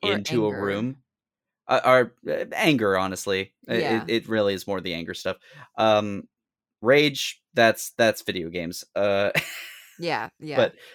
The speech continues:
Speaker 2: but, like, anger, I will, if, if I can, and it, it, and this will absolutely probably to some people sound a little unstable, uh, I will go into a room, I will talk it out with myself.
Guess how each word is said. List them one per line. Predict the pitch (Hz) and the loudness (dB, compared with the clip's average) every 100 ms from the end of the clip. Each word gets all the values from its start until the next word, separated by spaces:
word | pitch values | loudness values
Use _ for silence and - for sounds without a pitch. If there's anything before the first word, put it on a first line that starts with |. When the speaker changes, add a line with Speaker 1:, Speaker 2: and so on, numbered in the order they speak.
| - | -2
Speaker 2:
but, | 117 | 0
like, | 107 - | 0 0
anger, | 101 113 151 214 254 - _ _ _ | 0 0 2 2 0 -4 _ _ _
I | 107 127 | 2 2
will, | 147 143 117 - | 2 2 0 0
if, | 107 - _ | -6 -8 _
if | 120 120 | 0 4
I | 110 | 2
can, | - - 98 95 101 147 180 _ _ _ _ _ _ | 0 -8 -4 -2 -2 -2 -6 _ _ _ _ _ _
and | 113 | 0
it, | 113 120 | 2 2
it, | 113 104 | 0 -4
and | 110 113 | -2 -2
this | 123 | 0
will | 123 | 2
absolutely | 113 110 - 107 101 92 | 4 2 -2 -6 -6 -6
probably | 98 90 85 85 | -6 -6 -6 -10
to | - | -12
some | - 90 | -12 -10
people | - 73 | -12 -12
sound | - 92 87 71 - | -8 -8 -8 -8 -8
a | |
little | 95 92 - | -6 -6 -6
unstable, | 85 78 - 71 - - _ _ _ _ - | -8 -8 -8 -8 -8 -10 _ _ _ _ -2
uh, | 95 98 - - | 2 2 0 2
I | 131 | 2
will | 139 | 2
go | 113 120 | 2 2
into | 113 110 | 2 -4
a | 95 | -4
room, | 98 98 | -4 -4
I | 101 | -2
will | 104 71 | -2 -6
talk | - - 95 95 | -10 -2 -2 -2
it | 92 | -4
out | 90 | -4
with | - - | -6 -10
myself. | 65 - 50 - | -10 -8 -10 -10